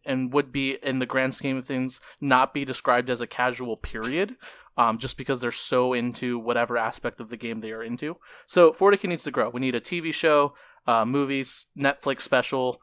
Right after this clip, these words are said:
something that, that brings casuals to forty K.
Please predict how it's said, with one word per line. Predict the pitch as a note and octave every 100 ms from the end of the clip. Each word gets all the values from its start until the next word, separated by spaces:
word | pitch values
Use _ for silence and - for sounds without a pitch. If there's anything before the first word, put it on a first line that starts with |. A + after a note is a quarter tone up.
| _ -
something | F3+ F#3 F#3 E3+ -
that, | C#3+ C3+ C3 C3
that | B2+
brings | C3+ C#3+ D3 -
casuals | - C3+ C3 C3 C3 B2+ - - - _ -
to | - C3+ C3 B2+ B2+ B2+ C3 _ -
forty | A#2+ -
K. | -